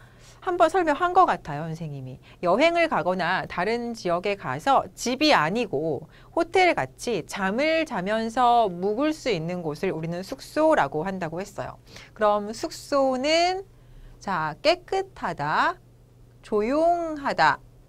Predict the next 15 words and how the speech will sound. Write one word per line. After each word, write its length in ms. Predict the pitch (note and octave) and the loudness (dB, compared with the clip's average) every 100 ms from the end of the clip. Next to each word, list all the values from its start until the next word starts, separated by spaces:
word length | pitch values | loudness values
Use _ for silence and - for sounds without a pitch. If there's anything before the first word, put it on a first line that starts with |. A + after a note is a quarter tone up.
| - - - | -20 -20 -10
같이 560 | A#3+ A3+ - F4 B3 - _ | -8 -6 0 0 0 -8 _
덧붙여서 520 | A#3 G3+ C4+ D4+ C#4 | -2 -2 0 0 2
말하고 320 | G3 C3+ - G#3+ | 2 2 0 -2
싶습니다. 580 | - A#3+ G#3 D#3 C3 - | -6 -8 -6 -4 -4 -2
어떻게 400 | F3 G3 E4 E4 | -2 2 2 4
말하면 340 | A3+ E3+ F3 E3+ | 2 2 0 -4
될까요? 540 | D3 C3 B2+ E3 F#3 - - - - - - - - - - - | -6 -4 -2 -2 -4 -12 -20 -20 -20 -20 -20 -20 -20 -20 -20 -6
그렇지요. 500 | F#3+ F#3+ - B2 C#3 - - - - | -6 -6 -6 -6 -8 -14 -20 -20 0
깨끗한 720 | C#4+ D4+ D4 D4 E4 D#4+ D#4+ | 2 2 0 2 2 2 2
데다가 640 | F#3+ C#3 C#3 E3 G3+ G#3 | -4 -4 0 4 4 4
조용해서 760 | G3+ F#3+ F#3 F#3 C#3 - A#3+ - - - - - | 0 -2 -2 -2 -6 2 2 2 -8 -20 -20 -4
편하게 760 | D4+ D4+ D4+ C#4+ F#3+ F#3 G#3 | 0 0 0 0 0 0 0
쉴 240 | A#3 B3+ | 0 -4
수 260 | C4 - D#4 | -6 -4 -2
있었다. 600 | G3+ - B2+ - C#3+ C#3+ | -2 -6 -12 -4 -4 -4